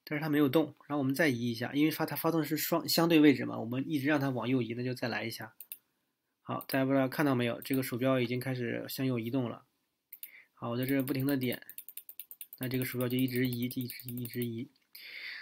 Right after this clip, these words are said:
然后大家就有个疑问了，说：“那我让它一直移，再往下移一点儿怎么样？”这没问题啊，我们让它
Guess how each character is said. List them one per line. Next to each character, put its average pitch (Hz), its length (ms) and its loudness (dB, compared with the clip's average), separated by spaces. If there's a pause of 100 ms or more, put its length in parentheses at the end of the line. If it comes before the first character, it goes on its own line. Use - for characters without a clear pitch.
(160)
然 139 120 0
后 143 40 -2
大 156 60 -2
家 151 140 4
就 151 80 6
有 139 100 8
个 131 140 6
疑 127 160 4
问 139 160 4
了， 123 100 2
说 131 240 -2
：“那 147 140 0
我 135 120 0
让 143 120 0
它 143 200 0
一 147 160 2
直 139 380 0
移， 131 380 0
再 143 200 2
往 123 140 -2
下 135 280 -4
移 117 160 -4
一 120 60 0
点 120 120 -4
儿 113 100 -8
怎 123 140 -10
么 110 60 -8
样？” 120 120 -8 (400)
这 123 80 -10
没 120 120 -6
问 147 120 -4
题 120 200 -10
啊， - 260 -12
我 117 60 -14
们 120 120 -8
让 127 120 -4
它 120 360 -4